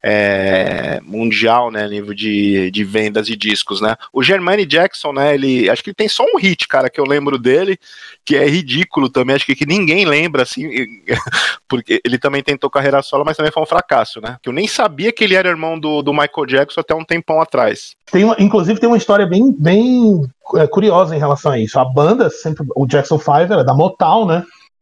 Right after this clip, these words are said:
Speaker 2: Que é uma gravadora negra, a gravadora do Berry Gordy, que foi o cara que descobriu, junto com a Diana Ross, a, o, a banda. Então, assim, a, o Jackson Five tinha que meio uma dívida de, de gratidão com ele, entendeu?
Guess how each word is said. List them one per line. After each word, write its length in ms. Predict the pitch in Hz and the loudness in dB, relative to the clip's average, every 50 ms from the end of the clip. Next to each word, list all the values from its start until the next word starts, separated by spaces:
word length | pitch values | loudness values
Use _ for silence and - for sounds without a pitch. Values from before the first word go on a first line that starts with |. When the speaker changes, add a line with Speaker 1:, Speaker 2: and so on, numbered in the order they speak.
| _ | _
Speaker 2:
Que 60 | - | -2
é 60 | 190 127 | 0 2
uma 120 | 127 120 | 2 2
gravadora 380 | 120 120 120 123 117 131 190 226 | 2 2 2 2 2 2 2 2
negra, 500 | 233 180 165 180 202 190 165 151 135 127 | 2 2 4 4 4 4 4 4 2 2
a 60 | 120 | 2
gravadora 400 | 131 135 135 143 131 143 143 143 | 2 2 2 2 2 2 2 2
do 80 | 139 | 2
Berry 320 | 143 123 123 131 131 143 175 | 0 0 2 2 4 4 2
Gordy, 480 | 165 147 151 156 160 170 165 143 139 | 2 4 4 4 6 4 4 2 -2
que 100 | 131 - - | -8 -6 -2
foi 100 | - 147 | 0 0
o 40 | 147 | 0
cara 220 | 151 - 147 147 | 2 2 0 0
que 120 | 143 - 139 | 0 -2 -6
descobriu, 680 | - - - 208 165 139 123 143 151 170 196 214 202 - - - - - _ | -10 -4 -2 -2 0 0 2 2 2 4 4 2 2 0 -6 -20 -20 -8 _
junto 400 | - 123 127 180 202 247 214 233 | -2 2 4 4 4 4 2 0
com 100 | - - | 0 0
a 60 | 170 165 | 2 2
Diana 380 | 160 156 151 156 156 156 156 | 2 4 4 4 4 4 2
Ross, 560 | 139 127 131 135 143 185 196 190 - - _ - | 2 4 4 4 4 4 2 0 -4 -16 _ -4
a, 400 | - 117 123 120 113 107 104 104 | 0 2 4 4 6 4 4 2
o, 240 | 104 113 107 107 - - | 2 0 0 -2 0 0
a 100 | 123 143 | -2 0
banda. 560 | 120 123 127 123 127 147 180 175 170 165 165 - - - - - - | 0 -2 -2 0 2 2 2 4 2 2 0 -2 -12 -20 -20 -8 -2
Então, 240 | - 165 - 208 226 | -2 0 2 4 2
assim, 320 | 240 233 240 220 165 135 127 - | 2 2 0 -2 -2 -4 -4 0
a, 240 | - 170 165 151 131 | 2 4 4 4 4
o 80 | 143 | 4
Jackson 320 | 147 165 180 - - 208 185 | 2 2 0 0 0 -2 0
Five 360 | - - 196 196 208 165 - | 0 2 2 2 2 0 0
tinha 160 | - 220 214 | 0 0 0
que 140 | 208 - 233 | 2 2 4
meio 480 | 220 202 202 202 220 220 220 214 208 196 - | 4 6 6 6 6 4 4 4 2 0 2
uma 520 | 190 202 214 214 214 202 196 180 156 131 131 131 | 2 4 4 6 4 4 4 2 2 0 0 0
dívida 680 | 135 147 226 277 254 170 170 190 147 143 135 113 - - - - - | 2 4 6 6 6 4 2 0 0 0 0 0 -2 -6 -12 -10 -4
de, 300 | 107 147 156 160 156 143 | 0 2 4 4 4 2
de 180 | 131 135 147 156 147 | 2 2 2 4 4
gratidão 680 | 170 196 185 185 - 190 147 147 175 170 160 139 127 | 4 4 2 0 -2 -2 0 2 2 2 2 0 -2
com 220 | - - 143 135 127 | -2 -2 0 0 2
ele, 260 | 120 120 107 104 107 | 2 2 2 2 0
entendeu? 400 | 113 107 - 113 117 135 180 | 0 0 0 2 2 2 0